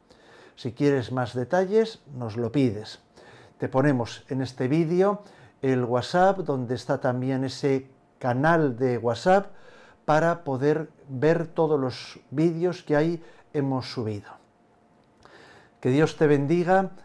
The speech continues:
me encomiendo a tus oraciones para este nuevo destino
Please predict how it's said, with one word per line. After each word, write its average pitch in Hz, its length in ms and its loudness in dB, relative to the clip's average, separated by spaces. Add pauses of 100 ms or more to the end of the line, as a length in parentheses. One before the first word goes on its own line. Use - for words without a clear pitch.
(280)
me 139 180 -2
encomiendo 147 680 4
a 131 140 2
tus 127 200 -4
oraciones 185 680 0
para 131 220 0
este 135 320 -2
nuevo 131 320 0
destino 185 680 -2